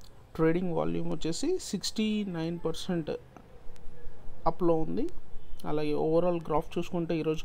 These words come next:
గ్రీన్లో ఉంది. ఇక్కడ నిన్న చూసుకున్నట్టయితే పెద్ద పంప్ ఇచ్చింది, కానీ మనకు మళ్ళీ కొంచెం డౌన్లో వచ్చాము. ఆ, actually టోటల్గా ఎయిట్,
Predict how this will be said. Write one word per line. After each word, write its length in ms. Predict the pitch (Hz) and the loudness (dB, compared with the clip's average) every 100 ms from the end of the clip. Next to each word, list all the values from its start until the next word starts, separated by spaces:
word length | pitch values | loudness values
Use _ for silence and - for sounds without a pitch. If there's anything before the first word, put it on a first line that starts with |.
| - | 0
గ్రీన్లో 300 | 160 165 170 | 0 2 0
ఉంది. 240 | 160 185 349 - - - - - - - | -2 -4 -4 -4 -4 -6 -10 -8 -8 -6
ఇక్కడ 160 | - 151 | -6 -4
నిన్న 320 | 151 151 151 | -2 -2 -4
చూసుకున్నట్టయితే 1200 | 151 160 - 175 170 160 160 165 196 165 156 160 - - - | -4 -6 -6 -6 -4 -4 -6 -4 -4 -4 -6 -8 -10 -6 -4
పెద్ద 180 | 151 | -4
పంప్ 340 | 180 165 165 180 | -4 -4 -6 -6
ఇచ్చింది, 300 | - 175 165 | -6 -4 -4
కానీ 140 | 175 | -4
మనకు 240 | 214 175 170 | -4 -4 -4
మళ్ళీ 380 | 151 170 262 392 - | -2 -2 -2 -6 -6
కొంచెం 340 | 175 175 262 415 - - - - 165 | -4 -4 -4 -8 -10 -18 -12 -8 -4
డౌన్లో 300 | 160 160 151 | -2 -2 -2
వచ్చాము. 420 | - 175 185 311 - - - - - - - - 165 | 0 -2 -2 -4 -6 -10 -12 -20 -20 -20 -20 -16 -10
ఆ, 580 | 160 160 160 139 131 147 | -8 -6 -8 -8 -8 -8
actually 300 | - 165 160 170 | -6 -6 -4 -2
టోటల్గా 800 | 165 180 190 190 180 165 156 - - | -2 -2 -2 2 4 4 6 4 4
ఎయిట్, 220 | - 185 | -2 -4